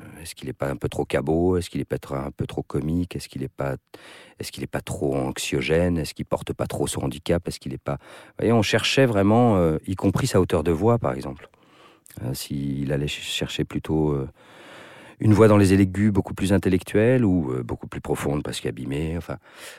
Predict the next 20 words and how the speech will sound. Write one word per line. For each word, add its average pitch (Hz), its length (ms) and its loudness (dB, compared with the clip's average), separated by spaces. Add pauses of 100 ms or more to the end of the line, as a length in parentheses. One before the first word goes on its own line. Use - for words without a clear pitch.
(120)
euh, - 140 -8
donc - 300 -10
on 160 160 -4
cherchait 110 380 4
tout - 100 -4
ça. - 220 -4 (380)
Donc - 200 -14
on 85 60 -4
l'a 78 360 -6 (200)
cherché - 340 -4
au 104 60 4
plateau, 87 400 2
comme 101 180 2
au 98 40 4
théâtre 90 340 -2
en 64 60 -8
fait. - 200 -14
C'était - 240 -16
très 73 200 -6
agréable. 65 380 -4